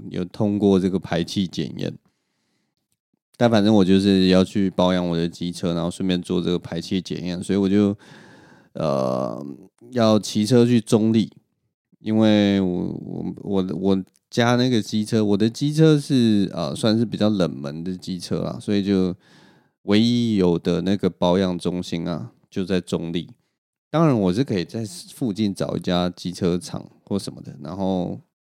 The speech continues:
反正就换，就很简单嘛，换机油啊，换齿轮油，那个其实都，每一台机车好像都一样。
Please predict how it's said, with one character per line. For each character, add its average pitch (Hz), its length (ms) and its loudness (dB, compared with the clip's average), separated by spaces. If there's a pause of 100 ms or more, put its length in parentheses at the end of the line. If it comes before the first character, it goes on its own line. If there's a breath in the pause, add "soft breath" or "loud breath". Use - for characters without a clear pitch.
(120)
反 90 140 -10
正 104 140 -4
就 107 120 0
换， 87 520 -4 (160)
就 131 120 -4 (200)
很 98 200 -6
简 92 180 -2
单 82 180 -8
嘛， 82 120 -10
换 98 280 -2
机 87 260 -8
油 - 100 -8
啊， - 360 -12
换 101 180 -4
齿 - 220 -10
轮 80 300 -8
油， - 280 -10 (520)
那 107 120 -4
个 92 140 2
其 87 180 -8
实 87 80 -2
都， 90 440 0
每 95 180 -2
一 107 40 0
台 104 140 0
机 95 220 -2
车 101 120 -6
好 82 100 -2
像 82 120 -6
都 87 160 -2
一 - 140 -4
样。 90 160 -6